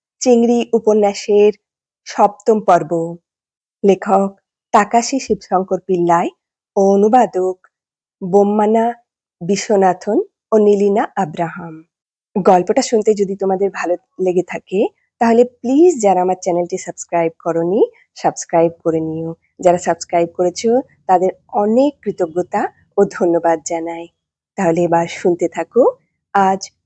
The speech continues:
চিংড়ি উপন্যাসের সপ্তম পর্ব। অনেক দিন আগে ছোট মিয়ার প্রশ্নের জবাবে সে যে কথাগুলো বলেছিল, সেগুলো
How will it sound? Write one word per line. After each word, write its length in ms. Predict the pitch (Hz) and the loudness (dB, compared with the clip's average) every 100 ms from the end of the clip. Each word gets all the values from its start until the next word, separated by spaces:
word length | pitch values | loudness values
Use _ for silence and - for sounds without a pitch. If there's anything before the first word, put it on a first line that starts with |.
| _ - | _ -6
চিংড়ি 360 | 254 262 262 262 | 0 2 2 -2
উপন্যাসের 640 | 202 190 180 175 - 185 185 _ _ | -2 -2 -2 -4 -6 -4 -4 _ _
সপ্তম 580 | - - 202 - - 233 | -6 0 0 -2 -2 -2
পর্ব। 600 | - 170 160 160 185 185 - _ _ _ _ _ _ _ _ _ _ _ - | 0 -2 -2 -6 -8 -8 -14 _ _ _ _ _ _ _ _ _ _ _ 0
অনেক 380 | 226 233 247 | 2 2 0
দিন 200 | 208 247 | 0 2
আগে 400 | 226 214 233 247 247 _ _ - | 2 0 2 2 -2 _ _ -8
ছোট 240 | - - | -2 2
মিয়ার 280 | 240 226 233 233 | 4 4 2 2
প্রশ্নের 540 | 220 226 - 233 226 185 | 0 -2 -2 0 0 0
জবাবে 680 | 214 196 208 202 214 226 240 _ _ - | 0 2 0 0 -2 -4 -6 _ _ -8
সে 220 | - 202 | 0 0
যে 300 | 175 214 233 | 2 2 2
কথাগুলো 500 | 220 202 220 190 214 | 0 -6 -6 -6 -4
বলেছিল, 640 | 190 196 208 - - 214 196 196 - _ _ _ _ _ - | -2 0 -2 -4 -4 -2 -2 -2 -10 _ _ _ _ _ -6
সেগুলো 540 | - 202 208 214 220 | 0 2 2 2 2